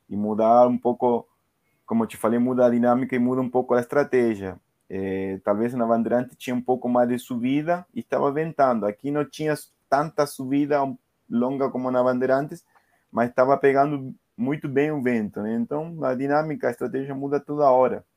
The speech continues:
É uma corrida que se encaixa pro sprint. É muito difícil chegar à fuga.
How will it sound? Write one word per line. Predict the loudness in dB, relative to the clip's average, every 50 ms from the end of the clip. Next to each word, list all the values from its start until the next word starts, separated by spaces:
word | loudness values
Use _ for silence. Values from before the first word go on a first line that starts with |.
| _ _ _ _ _ _ -8
É | -6
uma | -2 -2 -2 -2
corrida | -2 -4 -4 -2 -2 -2 -2 -2
que | -4
se | -6 -6
encaixa | -4 -2 0 0 0 0 -4
pro | -6 -4 -4 -4
sprint. | -4 -6 -6 -6 -4 -4 -6 -8 -10 -8
É | -6
muito | -4 -4 -4 -6 -6
difícil | -8 -8 -6 -6 -8 -8 -8 -10 -14 -16 -16 _ _ _ _ _ _ _ _ _ _
chegar | -6 -4 0 2 4 4
à | 4
fuga. | 2 0 -2 0 0 0 0 -2 -6 -8